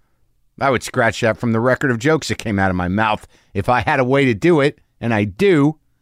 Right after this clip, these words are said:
but I'm not gonna, I guess. Pow!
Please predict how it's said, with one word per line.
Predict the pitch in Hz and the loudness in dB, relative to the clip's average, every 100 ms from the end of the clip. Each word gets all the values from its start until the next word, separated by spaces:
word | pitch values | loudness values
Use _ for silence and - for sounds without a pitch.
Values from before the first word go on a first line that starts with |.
| - | -2
but | 127 | 0
I'm | |
not | 139 135 | 2 -2
gonna, | 107 160 120 | 0 0 2
I | 95 | 0
guess. | 98 76 - - _ _ _ _ _ _ _ _ _ - - - - - - - - _ _ _ _ _ _ _ _ _ - | -2 -4 -6 -20 _ _ _ _ _ _ _ _ _ -20 -20 -20 -20 -20 -20 -20 -20 _ _ _ _ _ _ _ _ _ -4
Pow! | 175 190 190 151 117 101 73 | 0 2 4 4 4 2 -2